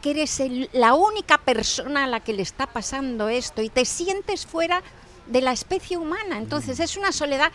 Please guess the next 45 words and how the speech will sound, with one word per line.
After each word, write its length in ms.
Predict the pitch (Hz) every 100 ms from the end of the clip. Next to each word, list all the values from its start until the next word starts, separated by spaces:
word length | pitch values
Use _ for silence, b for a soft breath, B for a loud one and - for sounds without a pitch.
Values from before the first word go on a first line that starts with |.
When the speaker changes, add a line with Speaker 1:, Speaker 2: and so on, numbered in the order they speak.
| B B B
Speaker 1:
bestial. 460 | 202 143 - 180 120 B B B
Y 100 | 254
si 160 | - 320
a 40 |
esa 240 | 392 - 453
soledad 480 | - 269 202 226
psíquica, 640 | 240 - 269 - - 180 175
que 80 |
es 140 | 240 -
un 160 | 381 277
dolor 420 | 208 208 277 247 - - -
brutal, 680 | 214 226 208 - 262 240 139 -
es 140 | -
un 100 | 262
dolor 260 | 214 196 226
brutal, 360 | 175 175 175 - B B
le 140 | 240 220
añades 760 | 240 294 349 381 285 180 - B B B
la 180 | 247 233
soledad 460 | - 240 220 269 339
del 160 | 294
estigma 480 | 208 - 311 311 240
social, 480 | - 160 170 143 - - - - B
o 40 | -
sea, 140 | 208 - B
lo 120 | 220
que 100 | 220
estamos 340 | 208 359 415 320
haciendo 380 | 277 294 269
con 100 | 254
la 80 | 196
gente 300 | 196 262 254
con 140 | 233 202
trastornos 600 | 196 - 247 254 220 190
mentales 520 | 175 165 208 233 226
es 120 | 226
exactamente 760 | 240 - 240 - 220 254 269 262
lo 260 | 294 277 269
contrario 720 | 269 247 247 302 330 330 277
de 80 | 214
lo 160 | 175 -
que 100 | 156
hay 100 | 143
que 100 | 151
hacer. 260 | - 135